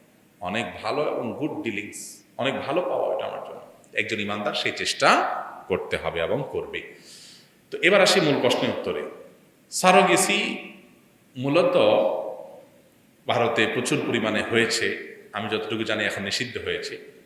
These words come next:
এটা দুনিয়াতে একটা নতুন ফিতনা বলতে পারেন, কারণ এখানে আপনার স্বামী স্ত্রীর শুক্রাণু ডিম্বাণু কালেকশন করে সেটাকে,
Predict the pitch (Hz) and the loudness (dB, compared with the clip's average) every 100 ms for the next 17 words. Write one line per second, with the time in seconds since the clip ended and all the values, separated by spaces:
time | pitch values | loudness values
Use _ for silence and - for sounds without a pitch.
0 | _ _ - _ _ _ - 147 202 196 | _ _ -20 _ _ _ -2 0 2 2
1 | 135 131 127 120 131 123 135 127 127 135 | 0 0 0 0 0 0 -2 0 0 -2
2 | 110 - - 110 95 90 87 85 76 - | -2 -4 -4 -4 -2 -4 -6 -8 -10 -12
3 | - - - - _ _ _ _ - _ | -18 -20 -20 -20 _ _ _ _ -20 _
4 | - 143 143 143 202 196 107 - - - | 2 4 6 6 6 4 4 0 -4 -12
5 | - - _ _ _ _ - - - 117 | -18 -20 _ _ _ _ -20 -4 0 2
6 | 110 107 104 101 - - - - - - | 2 2 2 2 0 -4 -10 -16 -18 -20
7 | _ _ _ _ - - 127 147 - - | _ _ _ _ -4 0 2 2 2 0
8 | 180 185 - - - - - _ _ - | 0 0 -2 -10 -16 -20 -20 _ _ -4
9 | - 131 120 113 104 104 101 101 101 98 | 0 2 2 2 2 2 4 4 2 -2
10 | - 101 107 - - 110 - 104 98 95 | -2 0 0 0 -2 -4 -2 0 2 0
11 | 92 104 - 98 - 98 95 92 | 0 -2 -2 -4 -2 -2 -2 -4